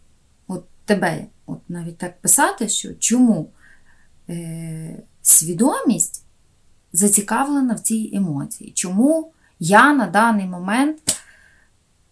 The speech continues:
злюсь? Чому в мене, в мене роздратованість на отуту людину?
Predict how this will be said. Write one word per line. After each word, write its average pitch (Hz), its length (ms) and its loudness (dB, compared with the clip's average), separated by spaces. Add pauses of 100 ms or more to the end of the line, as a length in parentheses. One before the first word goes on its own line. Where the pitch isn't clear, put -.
(1120)
злюсь? 190 540 4 (420)
Чому 226 460 4
в 302 40 6
мене, 208 300 2
в 208 40 4
мене 233 300 6
роздратованість 269 880 0
на 196 140 -4
отуту 226 420 -2
людину? 175 540 0